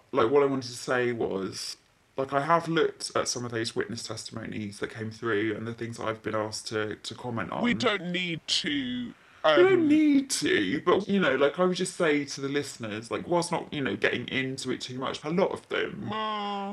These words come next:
Speaker 1: like, I was a bit like, "Hmm, okay." I'm a feminist, hundred percent, but there's a few of them that I'm just like, "Okay, this is not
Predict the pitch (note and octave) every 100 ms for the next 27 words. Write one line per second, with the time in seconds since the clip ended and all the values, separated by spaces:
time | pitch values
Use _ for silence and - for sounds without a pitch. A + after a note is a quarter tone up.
0 | G3 C3+ D#3+ E3 - D3+ - A2 - -
1 | C#3+ B2+ A#2+ A#2+ A#2+ B2+ C3+ C3 A2 E2+
2 | G#2+ - - - - F3 F#3+ F3+ G#3 G3
3 | F#3+ F#3+ F#3 - - - D#3+ D#3+ D#3+ E3+
4 | - A#2 A2+ A#2 - _ - - A#2+ C#3
5 | C#3 - F3+ F3+ E3 - - - A2 A2+
6 | F2 A#2+ A#2+ - - A#2+ - G2+ A2 -
7 | G2+ A#2+ A#2+ G#2+ G#2 F#2